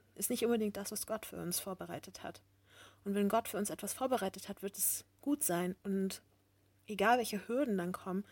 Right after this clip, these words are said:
es wird gut sein. Und es ist halt hier so, du wirst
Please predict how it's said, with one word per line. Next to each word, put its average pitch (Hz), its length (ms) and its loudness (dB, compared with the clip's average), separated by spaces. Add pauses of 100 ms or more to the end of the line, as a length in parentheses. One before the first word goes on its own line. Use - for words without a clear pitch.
(720)
es - 140 -2
wird 214 140 0
gut 240 220 -6
sein. 156 320 -6 (240)
Und 202 520 6 (240)
es 185 160 0
ist - 280 4
halt 190 140 -4
hier 196 200 -2
so, 196 140 2
du 190 180 0
wirst 208 400 2